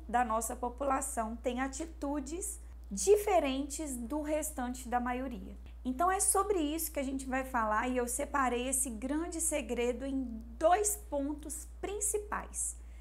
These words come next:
Eu quero que fique bem didático e eu quero que você saia daqui entendendo o exato passo a passo pra você aplicar esse segredo na sua vida também. O ponto número um desse grande segredo é que absolutamente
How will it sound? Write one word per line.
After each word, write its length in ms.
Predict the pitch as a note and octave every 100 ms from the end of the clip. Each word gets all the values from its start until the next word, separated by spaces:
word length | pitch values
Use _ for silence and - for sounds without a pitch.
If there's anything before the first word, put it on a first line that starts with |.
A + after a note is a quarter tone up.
| - -
Eu 80 |
quero 240 | A3+ C#4+ C#4+
que 100 | -
fique 300 | - D4+ C#4+
bem 380 | A#3+ C4+ E4 E4+
didático 720 | D#4 A3+ A3 G#3+ - - -
e 100 | B3+
eu 120 | A#3+
quero 200 | A#3+ B3
que 140 | B3 B3
você 240 | B3 C4+
saia 460 | C4 - A#3+ C4+ C4
daqui 280 | A#3+ A#3+
entendendo 800 | C4+ B3+ C4+ C4 A#3 A#3+ C4 B3+ C4+ - - -
o 140 | - C4+
exato 480 | C#4 C4 C#4 - F#4+
passo 420 | - E4 A4 A4+
a 80 | A4+
passo 380 | A4+ C4+ C#4 C4+
pra 140 | C#4+
você 300 | C4 C4+ C4+
aplicar 500 | C#4 C4+ C#4+ - A#3
esse 140 | A#3+ -
segredo 560 | - B3 A3+ A3+ A3+
na 140 | A3+ A#3
sua 200 | A#3 A#3
vida 300 | A3+ G3+ -
também. 420 | C4+ C#4 F#3+ - - - - - -
O 80 |
ponto 440 | E4+ - G4 A#4 A#4
número 360 | G4+ G#4 A4 A#4 -
um 280 | D#4 D#4 G#4
desse 300 | D#4 B3+ C4+
grande 320 | A3+ B3+ B3
segredo 640 | A#3+ A#3 G#3+ A#3 B3 G#3 - - - - - -
é 100 | B3
que 320 | - - D4 -
absolutamente 1400 | - E4+ G4+ G#4 - F#4+ E4+ E4+ D#4 C4 C4 C4+ C4+ -